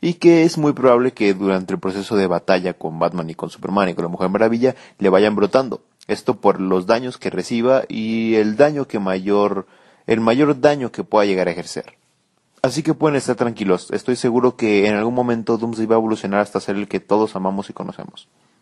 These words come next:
Después, ¿es acaso este un spoiler bastante grande que no debió de haber sido puesto en la película? Pues probablemente sí. Probablemente yo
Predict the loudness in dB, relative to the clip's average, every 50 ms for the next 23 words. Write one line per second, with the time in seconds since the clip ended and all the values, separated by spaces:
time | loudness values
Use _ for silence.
0 | _ _ _ _ _ _ _ 0 0 0 0 2 4 6 6 6 4 0 -12 _
1 | _ _ _ 0 2 2 2 4 4 2 2 4 4 4 4 4 4 2 4 2
2 | 2 0 0 2 4 4 4 2 2 0 -2 -4 -4 0 2 2 4 4 2 2
3 | 2 2 2 0 -4 -4 -2 0 0 0 0 0 0 -2 -2 -4 -4 -4 -6 -4
4 | -2 -2 0 0 0 2 2 0 2 2 0 0 0 -4 -4 -6 -4 -4 -4 0
5 | 0 0 0 0 -4 -6 -6 -6 -4 -4 0 0 0 0 0 2 2 2 2 2
6 | 0 -16 -20 -20 -20 -20 -20 -20 -20 -20 _ 2 4 4 4 4 0 -8 _ 2
7 | 4 6 6 6 4 2 0 2 2 2 2 2 -2 -4 _ _ _ _ _ -20
8 | -20 _ _ 2 4 4 4 2 -2 -4 -2 0 0 0 2 4 4 6 6 6
9 | 4 2 _